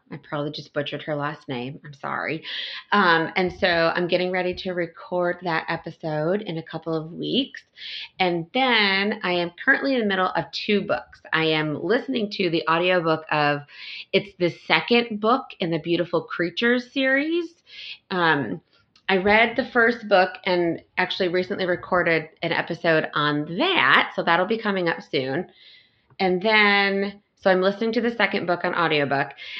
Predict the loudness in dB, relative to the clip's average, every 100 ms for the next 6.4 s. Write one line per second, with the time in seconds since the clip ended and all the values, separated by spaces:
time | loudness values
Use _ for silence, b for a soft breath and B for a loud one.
0 | B -2 0 4 6 6 4 0 -6 -8
1 | -2 2 4 4 4 2 0 -2 -6 -4
2 | -2 -2 2 2 2 0 0 0 -2 -4
3 | -4 -2 -2 0 -2 -2 -10 -8 -4 -6
4 | -4 -2 0 2 2 -2 -4 -4 -4 -6
5 | -2 0 2 2 0 4 4 4 -2 -8
6 | -2 2 2 0